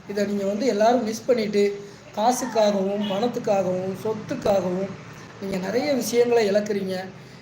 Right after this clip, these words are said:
இதை வந்து பண்ணக்கூடாது. ஏன் இதை நான் வாஸ்துவோட மெர்ஜ் பண்றேன், மேற்கு திசையோட காம்பினேஷன் பண்றேன், ஏன் மேற்கோட பெண்களை வந்து தொடர்பு படுத்துறோம்,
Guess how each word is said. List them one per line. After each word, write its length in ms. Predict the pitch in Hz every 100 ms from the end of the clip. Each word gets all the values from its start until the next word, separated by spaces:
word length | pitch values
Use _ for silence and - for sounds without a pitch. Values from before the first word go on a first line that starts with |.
| -
இதை 200 | 226 254
வந்து 240 | 220 214
பண்ணக்கூடாது. 800 | - 196 220 240 202 180 175 180 180 - - 185
ஏன் 260 | 240 277
இதை 160 | 247 220
நான் 200 | 202 190
வாஸ்துவோட 500 | 214 254 254 240 240
மெர்ஜ் 320 | 226 196 196
பண்றேன், 380 | 208 190 190 185 - - -
மேற்கு 360 | 214 233 226 208
திசையோட 440 | 208 202 208 226 220 196 175 175
காம்பினேஷன் 580 | 202 214 214 202 190 180
பண்றேன், 600 | 175 180 180 180 - - - -
ஏன் 300 | 185 247 254
மேற்கோட 720 | 214 233 226 220 233 226 202 190
பெண்களை 400 | 202 208 214 208
வந்து 260 | 185 190 214
தொடர்பு 480 | 202 208 208 190 170
படுத்துறோம், 320 | - 175